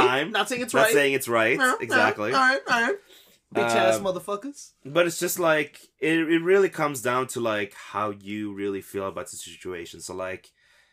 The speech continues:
Speaker 1: are you okay with the fact that that's the one singularity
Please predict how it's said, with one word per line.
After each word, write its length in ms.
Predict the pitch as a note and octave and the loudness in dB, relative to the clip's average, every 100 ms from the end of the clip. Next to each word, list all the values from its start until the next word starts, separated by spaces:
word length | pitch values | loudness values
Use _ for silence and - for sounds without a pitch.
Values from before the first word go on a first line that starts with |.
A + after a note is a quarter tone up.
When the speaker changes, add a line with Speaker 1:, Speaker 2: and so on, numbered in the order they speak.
| _ _ _ - | _ _ _ -6
Speaker 1:
are 140 | A#2 | -4
you 380 | B2+ C#3+ D#3 D#3 | -2 2 4 4
okay 500 | C3+ - - C3 B2+ | 2 -2 -8 -4 -2
with 160 | A2+ G#2+ | -4 -8
the 60 | G2+ | -14
fact 800 | - G#2 G2 F2+ - - - _ _ _ _ _ | -6 -2 -2 -4 -12 -20 -20 _ _ _ _ _
that 100 | - G#2+ | -10 -6
that's 220 | A#2 - | -6 -4
the 80 | A2+ | -6
one 280 | G#2 G#2+ G#2 | -4 -6 -8
singularity 1040 | - G#2 G2+ G2 G2 F#2+ F2 F2+ F2 F2 | -8 -6 -6 -4 -4 -4 -6 -8 -10 -12